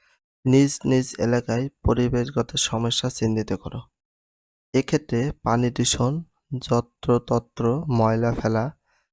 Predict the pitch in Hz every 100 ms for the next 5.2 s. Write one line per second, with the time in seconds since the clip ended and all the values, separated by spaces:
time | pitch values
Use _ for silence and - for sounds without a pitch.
0 | _ _ - 120 127 120 120 - 117 117
1 | 117 117 113 117 117 117 - 113 120 110
2 | 123 170 - 113 - 117 120 113 110 107
3 | - 113 113 98 104 101 127 _ _ _
4 | _ _ - 120 117 123 120 110 - 98
5 | - 113